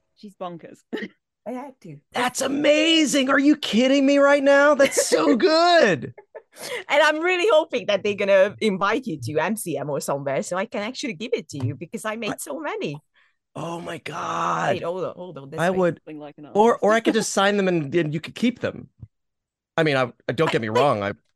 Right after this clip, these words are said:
Speaker 3: they're beautiful and I would love one, but
Speaker 2: We could do, like, a, like, a, you know, I can give you a
Speaker 3: It's
Speaker 2: print of it and then you can sign the original. That
Speaker 3: Okay,
Speaker 2: would
Speaker 3: we
Speaker 2: be
Speaker 3: could,
Speaker 2: so
Speaker 3: yeah.
Speaker 2: nice.
Speaker 3: Okay. I would,
Speaker 2: All right.
Speaker 3: uh, it, it's a date. I, you know, it's been
Speaker 2: Okay.
Speaker 3: so long since I've been to, to M C M,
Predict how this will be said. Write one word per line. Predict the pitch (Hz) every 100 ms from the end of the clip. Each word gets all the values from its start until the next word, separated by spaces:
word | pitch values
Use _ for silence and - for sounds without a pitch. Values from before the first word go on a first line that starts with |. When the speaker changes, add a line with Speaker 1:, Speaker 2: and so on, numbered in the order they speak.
| -
Speaker 3:
they're | 123 101 _
beautiful | - 143 160 -
and | 107
I | 107
would | 104
love | 107 143
one, | 131 95
but | - 104 - _ _ _ _ _ _
Speaker 2:
We |
could | 262 453
do, | -
like, | 269 165 -
a, | 160 -
like, | 151 143 -
a, | 147 _ _
you | 160
know, | 160 156 -
I | 359
can | 117
give | 113 320
you |
a | 175
Speaker 3:
It's | -
Speaker 2:
print | 247 247 165
of | 135
it | 147
and | 160 151
then | 175 180
you | 202
can | 240
sign | 214 233
the | 262
original. | 302 269 151 165 117
That | 117
Speaker 3:
Okay, | 208
Speaker 2:
would | 127
Speaker 3:
we |
Speaker 2:
be | 262
Speaker 3:
could, | -
Speaker 2:
so | 240
Speaker 3:
yeah. | 135
Speaker 2:
nice. | 262 _ _ _ _ -
Speaker 3:
Okay. | 147 - 175 - _
I | - 143
would, | 151
Speaker 2:
All | 220
right. | 254
Speaker 3:
uh, | 156 139 135
it, | 151 143
it's | - 160
a |
date. | 156 180 139 -
I, | 123
you | 127 147
know, | 147
it's | 143 -
been | 160
Speaker 2:
Okay. |
Speaker 3:
so | - 156
long | 143 143
since | 160 139 131
I've | 104
been | 127 123
to, | - 117 107 104 101
to | - 117 -
M | 110
C | - 113
M, | 120 113 110